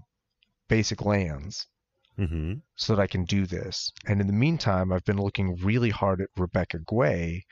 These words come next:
Speaker 1: who has done basic lands, so that I
Speaker 2: Yes.
Speaker 1: can maybe do this with her. Uh,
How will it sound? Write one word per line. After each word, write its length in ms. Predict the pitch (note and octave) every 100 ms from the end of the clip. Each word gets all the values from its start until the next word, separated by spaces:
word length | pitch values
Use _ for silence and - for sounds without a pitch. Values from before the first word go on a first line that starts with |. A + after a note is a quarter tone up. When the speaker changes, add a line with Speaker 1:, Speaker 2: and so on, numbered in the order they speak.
| - - -
Speaker 1:
who 140 | G#2+
has 300 | F#2+ A2+ D3
done 160 | A2+ F2+
basic 360 | F2+ E2 -
lands, 500 | E2+ E2 D2 D2+ - - - - - -
so 100 | F#2+
that 100 | F2
I 40 |
Speaker 2:
Yes. 80 | F2
Speaker 1:
can 80 | F2+
maybe 180 | F#2 F2
do 100 | F#2
this 240 | F2+ E2+ -
with 80 | -
her. 440 | A2+ G#2 C#2 C2 - _ _ _ - -
Uh, 220 | F#2+